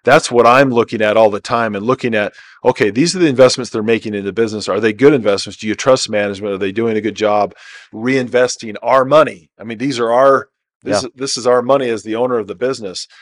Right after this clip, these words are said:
Speaker 1: Are they doing a good job?" And that's why it's so important to evaluate whether or not we trust management. We think they're smart. They're doing a good job of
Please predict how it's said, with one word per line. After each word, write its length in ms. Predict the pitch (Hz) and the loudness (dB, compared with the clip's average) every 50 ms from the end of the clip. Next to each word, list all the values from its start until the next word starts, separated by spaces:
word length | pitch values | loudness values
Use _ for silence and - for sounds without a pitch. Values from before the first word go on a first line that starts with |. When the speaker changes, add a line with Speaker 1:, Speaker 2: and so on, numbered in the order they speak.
| - - _ - | -20 -18 _ -6
Speaker 1:
Are 100 | 120 117 | -4 -2
they 120 | 120 120 110 | -2 0 2
doing 240 | 131 135 131 120 | 2 2 2 2
a 40 | 113 | 0
good 200 | 104 110 107 101 | -2 -2 -4 -2
job?" 400 | - 127 156 196 147 87 73 - - | -2 -2 0 2 2 0 0 -2 -6
And 120 | 104 120 | -2 2
that's 200 | 135 165 - - | 2 2 2 4
why 160 | - 165 143 | 4 6 6
it's 160 | 127 113 - | 6 4 2
so 220 | - - - 160 156 | -2 -2 2 2 2
important 480 | 143 - - - 160 143 110 120 117 - | 2 0 -2 0 0 0 0 -2 -8 -6
to 100 | - 107 | -6 -4
evaluate 680 | 101 95 117 120 123 123 123 117 113 110 107 110 120 131 | 0 4 4 6 6 6 6 4 4 2 2 -2 -8 -8
whether 320 | 127 117 127 139 135 139 | 0 4 6 6 6 6
or 20 | 123 | 6
not 220 | 123 123 113 - | 4 2 2 0
we 140 | 110 120 117 | -4 -8 -8
trust 500 | - - - - 127 131 131 - - _ _ - - _ - | -8 -8 -2 0 2 2 2 -2 -6 _ _ -20 -20 _ -2
management. 400 | 123 123 120 120 120 107 113 117 | 2 4 4 4 2 0 -2 -6
We 80 | 113 | -6
think 220 | - - 127 117 - | -4 -4 -6 -6 -6
they're 100 | - - | -10 -8
smart. 480 | - - - 117 120 120 120 120 92 | -8 -6 -2 0 2 2 2 2 0
They're 140 | 101 107 107 | -2 -4 -4
doing 280 | 107 104 123 120 117 110 | -4 -2 -2 -2 -2 -2
a 60 | 107 | -4
good 160 | 107 120 104 | -4 -6 -4
job 300 | 98 120 113 110 107 95 | -2 0 2 2 2 0
of 100 | 98 87 | -2 -10